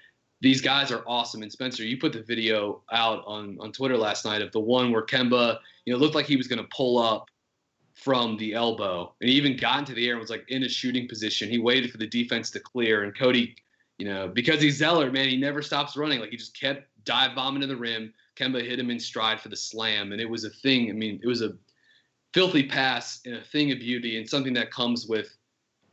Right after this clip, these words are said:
both of those guys having a ton of reps with each other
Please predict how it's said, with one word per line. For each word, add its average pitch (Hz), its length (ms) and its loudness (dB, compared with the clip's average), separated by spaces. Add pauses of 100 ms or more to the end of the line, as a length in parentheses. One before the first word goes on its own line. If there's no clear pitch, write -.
both 151 240 6
of 147 80 4
those 127 220 2
guys 120 260 2
having 113 540 0 (260)
a - 60 -8
ton 151 320 2
of 139 100 2
reps 123 240 2
with 120 100 -4
each 117 200 -2
other 107 420 -2